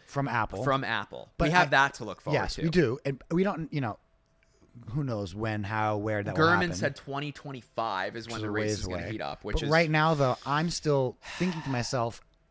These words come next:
Speaker 1: the most exciting company, most potential is not Apple right now.
Speaker 2: I know.
Speaker 1: It's this.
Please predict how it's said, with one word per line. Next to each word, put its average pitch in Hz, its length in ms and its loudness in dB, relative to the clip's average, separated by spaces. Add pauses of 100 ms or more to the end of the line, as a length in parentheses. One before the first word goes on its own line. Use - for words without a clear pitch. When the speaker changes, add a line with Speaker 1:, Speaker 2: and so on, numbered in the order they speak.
(240)
Speaker 1:
the 131 140 -2
most 170 220 2
exciting 165 360 2
company, 131 500 0 (1300)
most 165 280 4
potential 156 520 2
is 160 140 -2
not 170 220 4
Apple 214 360 4
right 98 140 -4
now. 71 240 -8
Speaker 2:
I 98 180 -12
know. 107 240 -12
Speaker 1:
It's 147 220 -2
this. - 480 -2